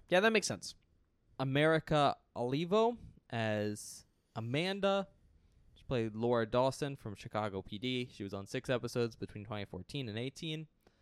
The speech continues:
Speaker 2: Kyle Davis as Donnie. You know this guy, Bob.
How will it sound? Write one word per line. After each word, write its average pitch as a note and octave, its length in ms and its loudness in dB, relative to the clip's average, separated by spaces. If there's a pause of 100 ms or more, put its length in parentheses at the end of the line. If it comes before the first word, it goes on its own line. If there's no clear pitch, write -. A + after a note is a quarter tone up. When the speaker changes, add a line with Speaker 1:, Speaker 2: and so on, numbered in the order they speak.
(520)
Speaker 2:
Kyle A#2 280 2
Davis D3 500 2 (100)
as G#2 360 -2
Donnie. F3 640 0 (480)
You C3 160 4
know F3 200 10
this C3 220 4
guy, G2 240 0
Bob. F#2+ 340 -6